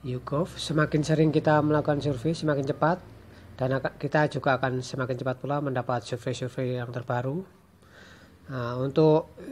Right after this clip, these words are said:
surveinya sesuai dengan kriteria apa yang kita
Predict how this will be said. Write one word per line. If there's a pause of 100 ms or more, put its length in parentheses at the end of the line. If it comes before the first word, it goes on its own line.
(140)
surveinya
sesuai
dengan
kriteria
apa
yang
kita